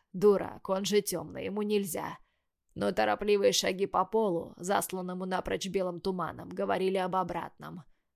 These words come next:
А Наил пошел навстречу опасности, как делал всегда. "Брат, ты снова!" Он до боли сжал мое плечо, однако я едва ли что-то чувствовал. "Ты же не сможешь ее увидеть теперь по меньшей мере неделю!"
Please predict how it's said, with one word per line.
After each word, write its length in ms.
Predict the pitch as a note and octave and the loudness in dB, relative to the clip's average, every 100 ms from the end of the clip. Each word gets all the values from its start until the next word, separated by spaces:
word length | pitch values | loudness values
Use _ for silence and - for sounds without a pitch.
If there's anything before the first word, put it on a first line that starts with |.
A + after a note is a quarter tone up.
| _ | _
А 140 | - | -4
Наил 300 | G3+ G3+ G#3 | -2 0 0
пошел 360 | - G3 - F#3+ | 0 -2 0 0
навстречу 580 | G3 G3 - F#3+ F#3 - | -2 -6 -4 -4 -2 -2
опасности, 720 | F3+ F#3+ F#3+ F3+ F3 - - | -2 -2 -2 -4 -8 -8 -10
как 320 | - E3+ F3 | -8 -8 -6
делал 320 | F3 F#3+ - | -4 -4 -6
всегда. 600 | - - F3+ D3 - - - _ _ - | -8 -6 -6 -6 -8 -12 -14 _ _ 2
"Брат, 360 | G#3+ G3+ - | 4 4 2
ты 120 | A3+ | 4
снова!" 560 | A3 A#3+ B3 F#3+ - D#3 - _ _ _ _ - | 4 4 4 4 2 -10 -18 _ _ _ _ -6
Он 220 | - G3 | -4 0
до 120 | A3+ | 0
боли 320 | G3 G#3+ G3 | 4 2 2
сжал 260 | F#3+ F#3+ F#3+ | 0 0 0
мое 220 | G3 G3 | 0 0
плечо, 400 | - G3 - G#3+ | 2 0 0 0
однако 380 | F3+ F3+ E3+ F#3 | 0 -2 -6 -4
я 200 | F#3 F#3 | 0 0
едва 260 | F3 F#3+ | 0 -2
ли 100 | F#3 | -2
что-то 360 | F3 - E3 F3 | -4 -6 -8 -8
чувствовал. 680 | - - - F3 D#3+ - F#3 _ _ _ _ _ _ _ | -8 -8 -10 -8 -10 -12 -16 _ _ _ _ _ _ _
"Ты 200 | A3+ A3 | 10 10
же 140 | A3 | 6
не 140 | G#3 G#3+ | 2 0
сможешь 480 | A3 G#3 G3 G3+ | 2 0 0 0
ее 180 | G#3 G3+ | 2 4
увидеть 380 | G3+ A3 G3 G3+ | 4 2 -2 -2
теперь 300 | G#3 G3+ G3+ | -2 2 2
по 160 | G#3 G3+ | 4 2
меньшей 380 | G3+ G3+ A3 | 2 2 2
мере 260 | G#3 G#3 G#3 | 4 4 4
неделю!" 600 | A3 A3 G#3 F3+ F3+ E3+ | 2 2 2 0 -4 -8